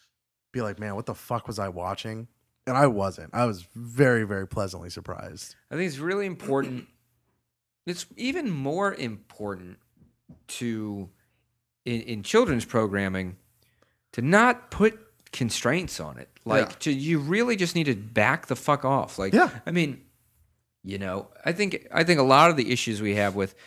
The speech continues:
Speaker 2: creating decent entertainment or original entertainment, sp-, especially for kids today, is, again, like, the, the, the, the helicopter parenting and all this stuff. You know, it's like, there's some weird, not even weird, but, well, here's the thing. It's like, kids are just, they're just little humans. They're just
Speaker 1: Yeah.
Speaker 2: young little humans,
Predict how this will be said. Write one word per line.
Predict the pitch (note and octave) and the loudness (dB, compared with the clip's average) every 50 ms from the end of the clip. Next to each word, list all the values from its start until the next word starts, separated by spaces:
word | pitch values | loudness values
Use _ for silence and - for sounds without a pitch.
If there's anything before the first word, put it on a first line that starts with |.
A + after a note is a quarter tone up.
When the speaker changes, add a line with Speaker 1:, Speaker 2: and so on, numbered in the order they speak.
| - - _ _ _ - A#2 | -20 -20 _ _ _ -20 -18
Speaker 2:
creating | - - - B2+ A#2+ A2+ A2+ A2 G#2+ G2+ | -16 -4 2 4 4 6 4 4 2 0
decent | G2 A2+ A2+ G2+ - G#2+ G#2 | -2 -2 -2 0 -2 -2 -2
entertainment | G2 F#2+ F2 - A2 A2 G#2+ G#2 A2 - | -2 -4 -4 -4 -4 -4 -4 -4 -4 -2
or | - G#2+ | -2 -2
original | G2 F#2+ G2+ C3 D3 C#3 C#3 B2 A#2+ A2 G#2 - | 0 2 2 2 2 2 4 4 4 4 4 2
entertainment, | - A2 G2 - - G#2 G#2 G#2+ G#2 - - _ - | 0 -2 -2 -2 -2 -4 -4 -4 -4 -6 -10 _ -10
sp-, | - - | -6 -4
especially | A#2+ B2 - - B2+ B2 - - A2+ | -4 -2 2 4 4 4 4 0 -4
for | - A2 G2+ | -6 -6 -4
kids | - - F#3 F3+ - - | -2 0 0 0 -2 -6
today, | - G#2 G2 F#2 G2 A2+ - - - - - _ _ | -6 -4 -2 -2 -2 -4 -6 -10 -18 -20 -20 _ _
is, | - F3+ E3+ F#3+ | -8 -6 -4 -4
again, | F#3 E3 D#3+ F3+ A3 B3 G3 A2 | -4 -2 0 0 0 0 0 -2
like, | F#2+ E2+ F2 F2 - - | -4 -4 -4 -6 -6 -8
the, | G#2+ F#2+ E2+ - _ - - _ _ _ | -10 -10 -10 -14 _ -20 -20 _ _ _
the, | G2+ G2 | -8 -8
the, | A2 C#3+ - A#2 A#2+ A#2+ A#2 A2+ A2 G2+ - | -6 -8 -8 -4 0 0 0 0 0 -4 -4
the | F2 F#2+ F#2 | -4 -4 0
helicopter | - A2+ B2 B2+ - - A#2+ A2+ G#2+ - A2+ G2 | 2 2 2 2 2 4 4 4 4 2 -2 -4
parenting | - G2+ G#2+ A2+ A#2 A#2 - D3 C3 A#2 | -2 -2 0 0 -2 -2 -4 -4 -4 -2
and | G#2 | -2
all | G#2+ A2+ A#2+ | 0 -2 -2
this | A#2 A2 G2+ | -2 -4 -6
stuff. | - - - G2 G2 B2+ C#3 - C3 | -8 -8 -4 -2 -2 -2 -2 -2 -2
You | C3 | 0
know, | C#3 C#3+ | 0 0
it's | C#3 - | 0 2
like, | D#3 D3 C#3+ C#3 - - - - _ _ _ | 0 0 0 -2 -8 -20 -20 -20 _ _ _
there's | - C#4 D#4 - | -2 0 0 0
some | D#4 A3+ F#3+ | 0 -2 0
weird, | F#3+ F#3+ F#3+ - - - - - - - | 0 0 0 -2 -6 -12 -20 -20 -10 -4
not | G4+ G4+ G4+ | 0 0 2
even | F4+ D#4 G3 C#3+ | 2 2 0 -2
weird, | B2 F3+ A#3+ G4 G4 - D#3 - | 0 2 2 2 2 2 0 -4
but, | - - _ | -10 -8 _
well, | - B3 - - - | -4 -4 -4 -6 -2
here's | - C4 D4 C#4 | 0 2 2 2
the | D#4 E4 | 0 0
thing. | E4+ E4 D4+ G3 | 0 0 0 0
It's | F3+ F3+ | 0 2
like, | G#3+ G3+ F#3+ G3 - | 2 2 2 0 -6
kids | - - B3+ C4 - - | -4 -2 -2 0 0 0
are | - G3+ | 0 0
just, | G3 E3+ F3+ F3+ F3 - - C#3 | 0 0 0 -2 -2 -4 -4 0
they're | F3+ G3 G3 | 2 2 2
just | D3+ - F#3 G#3 A3+ A3+ - A#2+ | 2 2 4 4 4 2 0 0
little | A#2+ C#3 C#3 C#3 C#3 - | 4 4 6 6 4 2
humans. | - - - A3 A#3+ F3+ - - - - - - | 0 -4 -4 -4 -4 -4 -6 -8 -12 -16 -6 -4
They're | D3 D3+ | -2 2
just | E3 D4+ E4+ D4 | 4 6 6 6
Speaker 1:
Yeah. | A#2+ B2 | 4 4
Speaker 2:
young | B2+ C3 B2+ B2+ B2+ B2 | 6 6 6 6 4 2
little | A#2+ B2+ A#2 A2 | 0 0 0 0
humans, | G#2+ - F3 F3 C3+ - - - - - | -2 -2 -2 -2 -2 -4 -8 -14 -18 -20